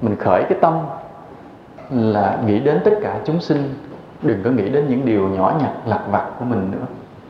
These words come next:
Ở đây quý thầy có cái bài khấn nguyện chưa? Có rồi phải không? Thì cái bài đó là cầu nguyện hay là phát nguyện? Bài đó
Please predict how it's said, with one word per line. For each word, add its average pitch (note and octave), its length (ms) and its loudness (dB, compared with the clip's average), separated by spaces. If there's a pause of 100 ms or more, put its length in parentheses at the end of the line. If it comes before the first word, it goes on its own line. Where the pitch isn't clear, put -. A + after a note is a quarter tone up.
(260)
Ở D#3+ 80 2
đây D#3 180 4
quý F3+ 140 4
thầy G#2+ 260 2
có D3 80 4
cái F3+ 140 2
bài A2 260 4 (100)
khấn F3 180 0
nguyện A2 380 0
chưa? C#3+ 220 0 (1400)
Có C3 180 0
rồi G#2+ 220 4
phải C#3+ 140 -2
không? C3 140 0 (460)
Thì C3+ 60 2
cái E3+ 120 4
bài B2 240 4
đó C3+ 160 4
là C3 260 2
cầu A#2 260 4
nguyện G#2+ 280 0
hay D3 120 0
là B2 140 2 (100)
phát D#3 200 0
nguyện? A2 360 0 (1600)
Bài G#2 200 4
đó A#2+ 100 0